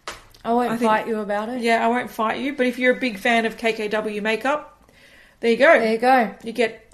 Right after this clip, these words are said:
Speaker 2: you get, that's actually quite a lot of stuff for a hundred and fifty U S dollars.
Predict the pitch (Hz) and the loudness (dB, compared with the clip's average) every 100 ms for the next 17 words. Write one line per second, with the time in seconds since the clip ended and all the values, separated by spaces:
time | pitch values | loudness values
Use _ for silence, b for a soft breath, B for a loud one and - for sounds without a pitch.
0 | _ 247 349 403 - 403 453 453 480 - | _ -6 -2 0 0 0 2 2 0 4
1 | 277 240 220 214 - 196 196 208 214 196 | 6 8 6 0 -2 -4 -2 -4 -4 -4
2 | 196 202 196 196 160 170 175 175 - - | -8 -8 -10 -8 -8 -8 -10 -10 -10 -14